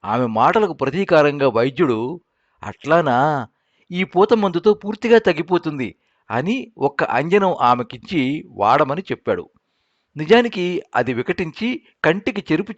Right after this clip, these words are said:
చేసి చూపు పోగొట్టే మందు. ఈ మందు వాడి ఆమె పూర్తిగా గుడ్డిదైపోయింది.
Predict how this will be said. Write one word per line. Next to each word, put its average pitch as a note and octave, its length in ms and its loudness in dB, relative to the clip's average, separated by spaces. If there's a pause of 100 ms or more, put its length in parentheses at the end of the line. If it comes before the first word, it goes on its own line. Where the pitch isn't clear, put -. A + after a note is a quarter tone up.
చేసి E3+ 220 0 (100)
చూపు F#3 160 -8
పోగొట్టే D3+ 520 2
మందు. A#2+ 400 0 (1120)
ఈ B2+ 100 -4
మందు C#3 260 0
వాడి F#3 460 4 (100)
ఆమె D3 220 4
పూర్తిగా G3 480 2
గుడ్డిదైపోయింది. B2 960 -2